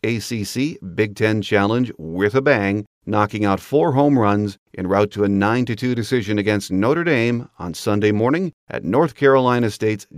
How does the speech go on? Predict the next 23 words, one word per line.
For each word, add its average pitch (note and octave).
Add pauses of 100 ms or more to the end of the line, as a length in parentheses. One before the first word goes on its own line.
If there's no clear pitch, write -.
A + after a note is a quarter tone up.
Dale B2+
Softball G2+
Stadium. D2+ (320)
With C#3+
the G#3
win, C3 (300)
the E2+
Wolverines G2
avenged G2
their F#2+ (100)
only D3
loss C3+
of G2+
the G2
weekend F#2+
tournament. G#2 (240)
The F2
Wolverines, G2
who G#2
are G2+
six A2
and G#2
three, C#3